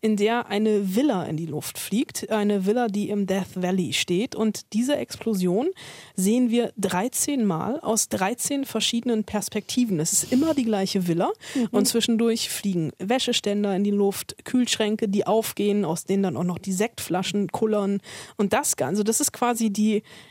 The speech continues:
Speaker 1: ich glaube, die hochwertigste und langlebigste Explosion, weil das Ganze dreizehn Mal aus dreizehn verschiedenen Perspektiven gemacht wird,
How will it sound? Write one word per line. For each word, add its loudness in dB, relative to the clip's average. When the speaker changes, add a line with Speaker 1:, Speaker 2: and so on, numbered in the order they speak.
Speaker 1:
ich -6
glaube, 2
die 2
hochwertigste 0
und 2
langlebigste 2
Explosion, 0
weil 0
das -2
Ganze -2
dreizehn -2
Mal 0
aus -4
dreizehn -4
verschiedenen -2
Perspektiven -2
gemacht -2
wird, 0